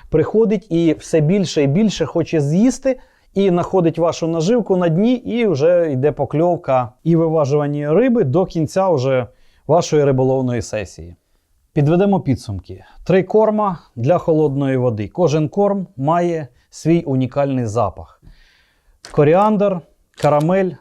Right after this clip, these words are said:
та мотиль. Корма ми не боїмося Змішуємо, експериментуємо.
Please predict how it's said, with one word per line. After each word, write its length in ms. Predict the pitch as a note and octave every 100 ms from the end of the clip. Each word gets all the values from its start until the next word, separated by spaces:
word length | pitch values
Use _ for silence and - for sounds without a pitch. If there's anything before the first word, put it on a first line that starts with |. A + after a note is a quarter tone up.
| _ _ _ _
та 100 | D3
мотиль. 440 | C#3+ C3 - F2 E2 _ _ _ _
Корма 540 | - D3+ E3 D#3 G#2 - _ -
ми 240 | C3 D3+
не 220 | B2+ F3 F3+
боїмося 640 | D#3 D3 C3 A2 - F#2 - _ _ _ _
Змішуємо, 800 | G#2+ C3 F3 F3 B2+ - G#2+ G2 -
експериментуємо. 1300 | C#3 - - E3+ F3 F3 F3 - D#3 C3 G#2+ F#2+ F#2